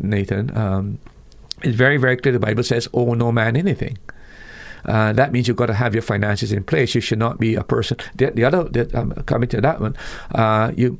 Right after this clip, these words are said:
when you borrow, you have to pay back. The book of Proverbs deals with that. So you've gotta be a person of integrity. You can't, I've heard of people, by the way, um,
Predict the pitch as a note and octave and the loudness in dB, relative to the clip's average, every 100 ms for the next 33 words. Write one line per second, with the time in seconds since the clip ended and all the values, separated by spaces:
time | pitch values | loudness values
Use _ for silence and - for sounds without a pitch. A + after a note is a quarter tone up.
0 | - C3 C3+ G#2+ A2+ A2+ A2+ A#2+ A2+ - | -2 2 2 2 2 2 2 2 -4 -14
1 | - - - - G#2 - A#2+ - D#3 D#3 | -20 -18 -4 0 0 -2 -2 2 2 2
2 | - A#2 C3+ A2+ - F#3+ G3 A#2+ G2+ G#2+ | 0 -2 -2 -2 -2 0 2 0 0 0
3 | G#2+ - F#2+ - A#2+ A2 C3+ A#2 A2+ - | -2 -2 -4 -2 0 0 2 0 -2 -4
4 | - G#2 - B2 A2+ G#2 G2 - A2 B2 | -6 -4 0 0 0 -2 -4 -4 -2 0
5 | A2+ A#2 - - D#3 D#3+ G3+ D3+ - - | 0 -2 -8 -2 0 2 0 0 -4 -4
6 | C3+ - F#3+ D3 - C#3+ C3+ A#2+ A2+ A#2 | -2 0 0 0 0 0 0 0 2 2
7 | A#2 A2+ - - - - - C#3 A2+ A2 | 2 0 -4 -12 -12 -12 -6 0 2 2
8 | G#2 G#2 G#2+ | 2 0 -2